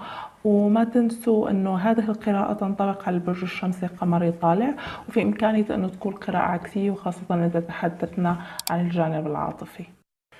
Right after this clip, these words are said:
أوكي، عم شوفك يا برج العقرب، أم،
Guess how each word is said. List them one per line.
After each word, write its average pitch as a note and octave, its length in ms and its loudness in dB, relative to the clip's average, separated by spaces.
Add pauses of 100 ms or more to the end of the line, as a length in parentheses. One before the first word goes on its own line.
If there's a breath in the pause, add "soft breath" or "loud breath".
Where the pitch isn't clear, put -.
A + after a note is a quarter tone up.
(720 soft breath)
أوكي، G#3 440 -2
عم F#3 200 -4
شوفك A#3+ 400 -4
يا G#3 60 0
برج G3 280 -2
العقرب، F#3 580 -4 (160)
أم، F3+ 720 0